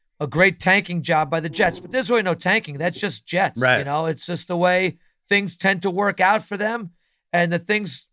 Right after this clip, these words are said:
Speaker 1: tend w-, to work out for Belichick, where, uh, yeah, there was some, what we were commenting is like, "What the heck is he doing? Like, what's happening?" And then, uh, it worked out for him, right? So, uh, it seemed to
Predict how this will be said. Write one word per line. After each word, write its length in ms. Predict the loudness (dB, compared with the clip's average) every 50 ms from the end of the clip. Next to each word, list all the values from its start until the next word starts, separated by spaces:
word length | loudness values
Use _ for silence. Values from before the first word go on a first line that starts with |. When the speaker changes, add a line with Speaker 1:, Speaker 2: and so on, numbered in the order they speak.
| _ _ _ _ -4
Speaker 1:
tend 200 | -2 -2 -2 -2
w-, 160 | -4 -10 -12 _ -8
to 80 | -6 -2
work 220 | -2 -2 0 0
out 220 | 0 0 0 -2
for 60 | -4 0
Belichick, 560 | 2 4 4 4 2 2 0 -2 -4 -4 -4 -2
where, 400 | -2 0 0 0 0 -2 -4 _ _ _ _ _ _ _ _ _
uh, 260 | -4 -2 0 0 0 2
yeah, 200 | 2 2 4 4
there 100 | 2 0
was 100 | -2 -4
some, 260 | -4 -6 -6 -6 -8 _
what 220 | -6 -4 -4 0
we 300 | 2 2 2 2 2 -2 _
were 220 | -4 -4 -4 -4 -6 _ -2
commenting 480 | 0 0 2 2 0 -4 -4 -6 -6
is 160 | -6 -4 -4
like, 140 | -4 -6 -2
"What 220 | 0 2 2 2 2
the 100 | 2 2
heck 180 | 2 2 0
is 100 | -2 -6
he 120 | -6 -2 0
doing? 340 | 2 2 4 2 0 -2
Like, 220 | -2 -4 -4 -2 -2
what's 220 | -2 -2 -2 2
happening?" 560 | 2 2 2 2 0 -2 -4 -4 -4 -6 -8 _ _ _ _ _ _ _ _ _ _ _ -6
And 120 | -4 0
then, 200 | 0 0 0 2
uh, 160 | 2 2 2 2
it 120 | 0 0 2
worked 240 | 2 2 2 4 4
out 200 | 4 2 2 -2
for 180 | -6 -8 -8
him, 80 | -10 _ _ -4
right? 200 | -2 -2 -2 -4
So, 440 | -4 -2 0 0 0 0 -2 -4 -8 _ _ _ _ _ _ _ -6
uh, 300 | -2 -2 0 0 0 0 -2
it 120 | -4 -4
seemed 240 | -2 -2 -2 0 0
to 400 | 2 2 2 2 2 -2 -6